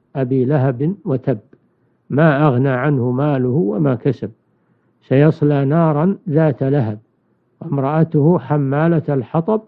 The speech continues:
في جيدها حبل من مسد". وذلك بسبب أنه لم يؤمن بهذا الرسول صلى الله عليه وسلم. والمنة إنما كانت للمؤمنين خاصة:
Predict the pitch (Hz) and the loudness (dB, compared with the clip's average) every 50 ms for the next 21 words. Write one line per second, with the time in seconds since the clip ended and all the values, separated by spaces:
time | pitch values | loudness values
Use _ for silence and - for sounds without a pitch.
0 | _ _ _ _ - 123 123 120 143 156 156 147 156 156 135 135 127 110 - 185 | _ _ _ _ -4 -4 -2 0 0 2 2 2 2 0 0 0 -4 -4 -4 -4
1 | 196 196 202 220 214 190 143 139 127 113 110 110 - - 110 - _ _ _ _ | -4 -2 0 2 2 2 2 0 -2 -4 -6 -8 -14 -20 -20 -20 _ _ _ _
2 | _ _ _ _ _ _ _ _ _ _ _ _ _ _ - 117 117 139 151 180 | _ _ _ _ _ _ _ _ _ _ _ _ _ _ -12 -8 -4 -2 0 2
3 | 190 190 - 170 165 143 135 117 - 175 196 214 220 214 202 - _ _ _ _ | 2 2 2 2 0 0 -2 -2 0 0 0 2 0 0 -2 -6 _ _ _ _
4 | _ _ _ _ _ _ _ _ _ _ _ _ - 139 131 135 151 139 151 160 | _ _ _ _ _ _ _ _ _ _ _ _ -6 -2 0 2 4 6 6 6
5 | 156 180 190 185 170 170 165 160 147 151 147 135 127 135 127 147 147 135 131 123 | 6 6 6 6 6 4 4 2 0 0 0 0 0 0 0 2 0 0 0 -2
6 | 120 123 113 - - 160 135 110 - - 123 123 123 117 107 110 120 139 151 147 | -4 -6 -6 -4 -2 -2 -2 -2 -6 -8 -6 -6 -6 -6 -8 -8 -8 -4 -2 0
7 | 151 165 180 170 - - 170 - - 120 - _ _ _ _ _ _ _ _ _ | 0 0 -2 -2 -4 -6 -6 -8 -8 -12 -16 _ _ _ _ _ _ _ _ _
8 | _ _ _ _ _ _ _ - - 147 147 139 147 170 175 170 165 180 185 160 | _ _ _ _ _ _ _ -4 0 0 4 6 6 6 6 6 6 4 4 4
9 | 175 170 165 165 160 151 147 139 - 160 170 180 208 196 202 - 185 190 202 202 | 4 2 2 2 2 0 -2 -2 -2 -2 0 0 0 -2 0 0 0 2 2 2
10 | - - 196 220 226 185 139 - - - 185 127 - - _ | 0 0 0 2 2 2 0 -2 -4 -6 -8 -8 -8 -12 _